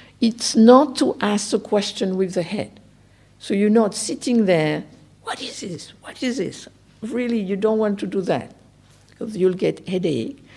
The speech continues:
So what you really want to do is bring the question down and try to ask it from the belly. So try to bring the question down into the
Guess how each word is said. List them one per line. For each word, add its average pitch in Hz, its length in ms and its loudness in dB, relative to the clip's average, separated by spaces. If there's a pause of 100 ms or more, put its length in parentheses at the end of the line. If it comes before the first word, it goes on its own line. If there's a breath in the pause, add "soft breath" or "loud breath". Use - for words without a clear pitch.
(260 loud breath)
So - 140 -4
what 233 240 4
you 226 180 -2
really 320 180 2
want 311 260 0
to 302 80 -4
do 214 360 0 (200 loud breath)
is 220 240 -2
bring 277 540 0
the 254 120 0
question - 580 -2
down 208 640 0 (420 soft breath)
and 208 300 -2
try 247 360 2
to 262 220 -4
ask 220 280 -4
it 214 140 -4
from 202 260 -2
the 202 80 4
belly. 170 420 -2 (1120)
So - 120 -10
try 208 280 -2
to 208 160 -12
bring 226 480 2
the 254 100 0
question 214 500 -4
down 185 300 -2
into 190 280 -4
the 175 140 -6